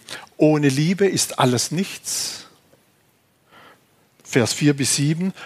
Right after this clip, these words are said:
was wahre Liebe ist. Und dann Vers acht, noch ein kurzer Gedanke zu dieser Aussage, ja, Liebe endet nie.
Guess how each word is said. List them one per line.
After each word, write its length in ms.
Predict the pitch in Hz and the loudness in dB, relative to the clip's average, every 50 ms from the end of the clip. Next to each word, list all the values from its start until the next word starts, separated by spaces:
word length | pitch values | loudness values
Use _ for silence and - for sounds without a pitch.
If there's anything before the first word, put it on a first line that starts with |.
| - - | -14 -4
was 460 | - 127 123 123 - - 170 127 117 | 0 2 2 4 2 0 0 2 2
wahre 500 | 139 127 127 139 147 147 147 175 165 - | 4 4 6 4 4 4 4 2 2 2
Liebe 380 | - 143 147 147 143 165 165 196 | 0 -2 0 0 0 2 2 0
ist. 580 | - 208 202 190 - - - - - - - - - _ _ _ | 2 2 2 0 -2 -4 -6 -8 -12 -18 -20 -20 -20 _ _ _
Und 180 | - 131 120 110 | -6 -4 0 2
dann 260 | 117 139 170 170 - - - - - | 2 2 0 -2 -8 -10 -16 -18 -16
Vers 420 | - - - 117 110 - - - | -8 -2 0 0 2 2 2 2
acht, 360 | - 156 160 - - - - | 2 2 0 0 -4 -8 -8
noch 120 | - 135 110 | -8 -6 -6
ein 120 | 135 117 | -6 -6
kurzer 360 | - - - - - - - | -4 -4 -4 -4 -2 -2 -2
Gedanke 480 | 147 139 131 120 131 135 139 147 147 139 | 0 0 0 2 2 0 0 0 -2 -2
zu 160 | - - 135 | -4 -4 -4
dieser 340 | 127 127 117 - 139 - - | -2 -2 -2 -2 0 0 2
Aussage, 680 | 139 185 185 - - 160 143 139 131 123 139 135 127 - - - - - - | 2 2 4 4 4 4 6 4 4 4 4 2 2 0 -4 -10 -10 -6 -2
ja, 280 | - 123 120 131 139 - - - - - | 2 4 4 4 2 0 -4 -16 -16 -10
Liebe 460 | - 170 131 143 139 131 156 147 131 - - - - _ - | -4 -2 0 2 2 4 4 4 2 2 -6 -20 -20 _ -4
endet 580 | - 123 120 127 127 131 139 127 - - - - _ - | 0 0 2 2 2 4 4 2 2 2 -6 -14 _ -14
nie. 480 | - 117 107 107 110 110 117 110 95 | -10 -6 -4 -2 0 0 0 -2 -2